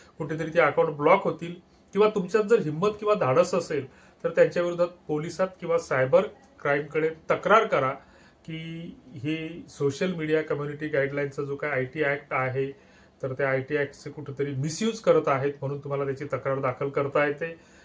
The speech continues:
अ, त्याच्यासाठी काही तांत्रिक मार्गदर्शन लागत असेल तर आम्हाला त्यासाठी फोन करा. मात्र तुमच्याकडे अनाथ आश्रम आहे का, गरीब घरच्या मुली आहेत का, या गोष्टीसाठी कुणीही कृपया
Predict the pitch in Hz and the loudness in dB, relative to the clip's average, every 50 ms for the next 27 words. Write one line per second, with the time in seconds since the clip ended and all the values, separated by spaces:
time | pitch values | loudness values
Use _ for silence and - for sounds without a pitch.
0 | - _ _ - 143 131 - 147 139 165 170 165 - 156 156 165 156 170 170 - | -20 _ _ -6 -6 -4 -4 -2 2 2 2 4 2 -2 -4 -4 -4 -2 0 0
1 | 151 143 135 156 165 160 165 156 151 151 156 160 151 151 - 160 156 151 143 151 | 0 0 -2 -4 -6 0 0 0 2 2 2 0 0 -2 -4 -4 -4 -2 -2 -2
2 | 151 151 151 151 - 156 156 160 165 151 139 135 139 143 151 151 151 156 160 160 | -2 -4 -4 -4 -4 -6 -2 -2 -2 -2 -2 -2 -2 -2 -2 -2 -2 -2 -4 -2
3 | - 165 165 165 170 147 - 165 151 - 147 143 151 151 156 147 151 147 147 139 | 2 2 2 4 2 -4 -6 -6 -6 -4 -4 -4 -4 -2 -4 -2 -2 -2 -4 -4
4 | - 147 143 139 151 139 - 151 - - 143 131 131 135 143 143 - 139 135 143 | -6 -8 -10 -10 -10 -8 -6 -6 -4 -2 -2 -2 -2 -2 -4 -4 -4 -4 -4 -4
5 | 143 135 139 135 131 135 131 - 147 143 135 131 135 139 135 131 123 - 147 139 | -6 -4 -4 -2 -4 -4 -4 -4 -4 -4 -4 -4 -6 -4 -4 -4 -4 -4 -6 -6
6 | 131 131 131 139 139 131 127 - - 147 143 143 - - - - _ - 147 151 | -6 -4 -2 -2 -2 -2 -4 -6 -8 -8 -8 -8 -14 -20 -20 -16 _ 0 2 2
7 | 143 147 147 - - 151 139 143 131 143 147 - 147 139 139 143 147 143 - 135 | 4 2 0 -2 -2 -4 -4 -4 -4 -6 -8 -8 -8 -6 -6 -6 -8 -8 -8 -8
8 | 131 - 139 139 | -4 0 0 0